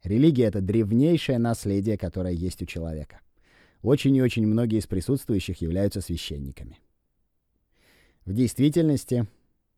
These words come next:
мы не имеем ничего общего с медициной, не оказываем на неё никакого влияния и на самом деле никак не контактируем с ней.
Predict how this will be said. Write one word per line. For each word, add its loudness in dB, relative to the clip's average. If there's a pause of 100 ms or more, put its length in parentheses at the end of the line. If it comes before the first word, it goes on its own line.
(180)
мы 4
не 4
имеем 2
ничего 2
общего -4
с -12
медициной, -2 (1300)
не 2
оказываем 4
на 4
неё 4
никакого 4
влияния 0 (760)
и -2
на 2
самом -2
деле 2
никак -2
не 0
контактируем -6
с -18
ней. -18